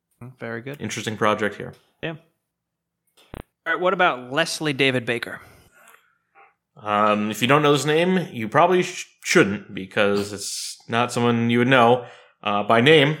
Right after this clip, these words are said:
Speaker 2: you would know him as Stanley, of course.
Speaker 1: Oh,
Speaker 2: Stanley
Speaker 1: yeah.
Speaker 2: from The
Speaker 1: I
Speaker 2: Office.
Speaker 1: almost put this story in here. I'm glad you did.
Speaker 2: Yeah, he, uh,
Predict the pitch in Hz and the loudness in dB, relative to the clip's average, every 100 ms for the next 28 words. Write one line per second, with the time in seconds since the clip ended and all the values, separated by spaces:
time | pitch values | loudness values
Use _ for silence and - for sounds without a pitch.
0 | - - 131 139 151 135 131 120 120 - | -12 -6 0 4 6 6 6 4 4 2
1 | - 135 127 110 98 92 - 90 - 104 | 2 4 4 4 0 -2 -8 -16 -4 -4
2 | 90 117 113 120 127 127 117 113 113 131 | -2 -2 0 4 4 4 2 0 2 4
3 | 110 170 214 160 - 151 139 - 143 127 | 6 4 4 0 0 0 0 0 0 2
4 | 120 117 113 117 120 120 117 117 120 113 | 2 0 -2 -2 -2 -2 -2 -4 -6 -8
5 | - _ _ _ _ _ _ _ - _ | -14 _ _ _ _ _ _ _ -20 _
6 | _ - 117 120 107 117 123 120 117 117 | _ -6 2 4 4 4 4 6 6 4